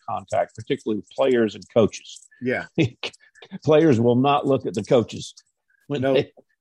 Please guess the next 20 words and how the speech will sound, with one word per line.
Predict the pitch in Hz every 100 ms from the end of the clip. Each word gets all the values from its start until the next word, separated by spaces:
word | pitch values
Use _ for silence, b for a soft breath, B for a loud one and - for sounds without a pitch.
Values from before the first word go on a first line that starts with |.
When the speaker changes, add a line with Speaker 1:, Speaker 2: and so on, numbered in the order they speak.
| _
Speaker 1:
they, | 147
<laughs> | 123
when | 156 135
they're | - 131
on | 123
that | 120 -
plane. | 123 127 101 - _ _ - _ _ -
Speaker 2:
Remind | 151 185 208 202
me, | 147
Keith, | 160 156
when | 143 151
they | 175
announced | 180 156 156 143
this | 143
game | - 143 143
had | 139 120
moved | 139 139 -
to | 127
a | 113
Friday, | - 127 127 107 98 92